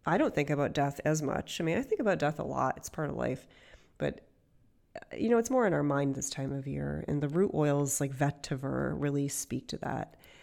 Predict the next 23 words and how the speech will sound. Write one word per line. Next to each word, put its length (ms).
Um, 640
and 100
if 80
you're 100
wondering, 400
vetiver 520
is 160
a, 180
more 240
of 140
a, 80
one 260
of 60
the 80
more 140
common 600
essential 560
oils. 400
So 220
we 160
take 480
the 100
vetiver 640